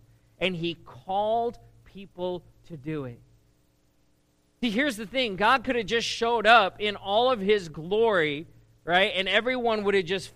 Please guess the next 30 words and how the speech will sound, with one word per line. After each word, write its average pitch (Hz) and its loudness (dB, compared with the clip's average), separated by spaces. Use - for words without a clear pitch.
fallen 220 2
on 214 -2
their 214 -2
faces, 170 -6
dead, 151 0
because 202 0
the 185 -2
presence 226 -2
of 196 -8
God 185 2
is 165 -8
so 208 -2
awesome. 175 -8
He 196 -2
could 285 0
have 294 -2
just 254 -4
showed 233 0
up, 214 2
but 202 -2
he 196 -8
chose 233 0
to 220 -2
use 180 -4
people 165 -4
just 160 -12
like 170 -6
you 170 -4
and 165 -6
me 165 -10